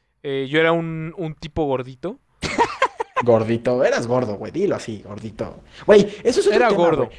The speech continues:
Speaker 2: ¿No te caga que la gente diga gordito, este, negrito, em, chinito? A mí me revienta, güey, es negro, gordo, chino, ¿sabes? Como, ah.
Speaker 1: Bueno, yo era un tipo gordo.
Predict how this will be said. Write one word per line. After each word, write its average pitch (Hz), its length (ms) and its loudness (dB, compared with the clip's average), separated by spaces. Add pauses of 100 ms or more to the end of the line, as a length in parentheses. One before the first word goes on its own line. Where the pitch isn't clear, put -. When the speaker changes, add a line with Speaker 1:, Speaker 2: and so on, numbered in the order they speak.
Speaker 2:
¿No - 140 0
te - 100 -4
caga 370 240 -4
que 240 100 -6
la 147 80 -6
gente 170 240 -8
diga 165 520 -6 (180)
gordito, 160 680 -6 (340)
este, 113 760 -2
negrito, 143 720 -2 (360)
em, 107 600 -4
chinito? 143 480 0
A - 60 -2
mí 262 80 -2
me 392 160 -4
revienta, 117 480 -4
güey, 110 220 -2
es 135 100 -6 (340)
negro, 143 440 0
gordo, 123 480 -2
chino, 120 420 -6
¿sabes? - 640 -14
Como, - 140 -16
ah. - 260 -8
Speaker 1:
Bueno, 175 240 2
yo 175 140 0
era 208 160 4
un 202 120 -2
tipo 196 280 -2
gordo. 143 480 -2